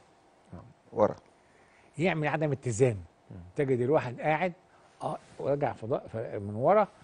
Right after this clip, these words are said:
Speaker 2: وبقى مش قادر يمشي، وعنده عدم اتزان. ممكن، آه، بيجي بأشكال أخرى كتيرة.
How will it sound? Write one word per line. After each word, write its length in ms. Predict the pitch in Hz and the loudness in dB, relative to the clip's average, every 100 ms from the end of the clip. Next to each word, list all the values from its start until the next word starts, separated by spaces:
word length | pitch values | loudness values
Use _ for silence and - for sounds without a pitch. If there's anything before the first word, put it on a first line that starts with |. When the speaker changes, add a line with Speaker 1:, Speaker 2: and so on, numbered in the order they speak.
| - _ - | -20 _ -8
Speaker 2:
وبقى 420 | 113 110 147 127 | -4 0 0 0
مش 220 | 120 - | -4 -2
قادر 180 | 165 143 | 0 2
يمشي، 420 | 156 185 - 208 | 2 0 -2 -8
وعنده 640 | 180 135 117 165 156 147 143 | -6 -2 2 2 2 -2 -2
عدم 320 | 117 135 131 | -2 -2 -2
اتزان. 460 | 110 - 101 87 73 - _ _ _ _ _ _ _ _ - - | -4 -6 -8 -8 -12 -18 _ _ _ _ _ _ _ _ -20 -2
ممكن، 480 | 165 202 190 165 160 - | 0 2 2 0 -4 -6
آه، 260 | 120 113 113 | -2 0 -2
بيجي 600 | 110 113 175 202 185 180 | -4 -2 0 2 2 2
بأشكال 560 | 143 160 - - 185 202 | 0 -4 -6 4 4 4
أخرى 280 | 180 - 143 | 0 0 -4
كتيرة. 440 | - 185 151 80 | -2 -4 -2 -4